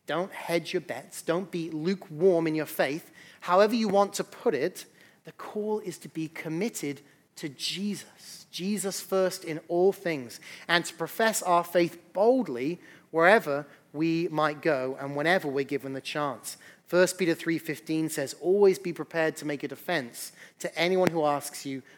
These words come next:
for a reason for the hope that is in you." Not only this, but there's one more thing we need to do as the church, and this is where it gets real, friends. Verse twenty-four. "And let us consider how to stir up one another to love and good works,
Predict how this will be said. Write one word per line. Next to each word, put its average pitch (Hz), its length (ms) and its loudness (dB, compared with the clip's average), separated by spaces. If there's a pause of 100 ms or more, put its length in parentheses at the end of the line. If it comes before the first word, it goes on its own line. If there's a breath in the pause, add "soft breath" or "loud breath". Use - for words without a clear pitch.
for 143 180 -4
a 135 40 -2
reason 151 440 -4
for 156 100 -6
the 147 80 -4
hope 131 320 -6 (340 soft breath)
that 127 120 -12
is 127 100 -6
in 131 260 -6
you." 104 160 -16 (760)
Not 175 160 2
only 233 220 4
this, 190 260 8
but 175 160 -2
there's 180 180 6 (240 loud breath)
one 202 200 8
more 208 180 8
thing 196 260 2
we 190 100 2
need 170 260 2
to 185 100 -8
do 147 300 0 (220 loud breath)
as 143 200 -2
the 160 80 -4
church, 233 400 4
and 165 100 0
this 202 140 2
is 196 100 -4
where 196 160 8
it 165 120 2
gets 170 240 2
real, 165 280 4
friends. 123 500 -8 (280 loud breath)
Verse 180 260 2
twenty-four. 151 800 -6 (920)
"And 165 120 -4
let 240 120 6
us - 80 0
consider 202 340 4
how 185 160 2
to 175 120 -8
stir 190 360 4
up 151 100 2
one 170 180 0
another 156 280 0
to 156 160 -8
love 170 520 2
and 156 180 -6
good 139 240 -4
works, 120 480 -12